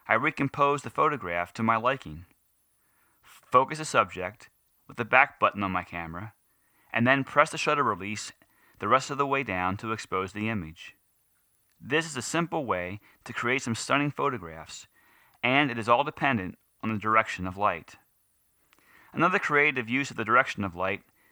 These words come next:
is to side light a subject. When a photograph is side lit,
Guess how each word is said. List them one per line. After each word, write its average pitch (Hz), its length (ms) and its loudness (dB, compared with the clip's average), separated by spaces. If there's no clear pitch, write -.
is - 80 -16
to 123 60 -8
side 147 340 4
light 95 240 -2
a - 40 -14
subject. 90 600 -6
When 135 140 4
a 139 60 0
photograph 156 640 4
is 120 120 -6
side 127 280 4
lit, 110 360 -4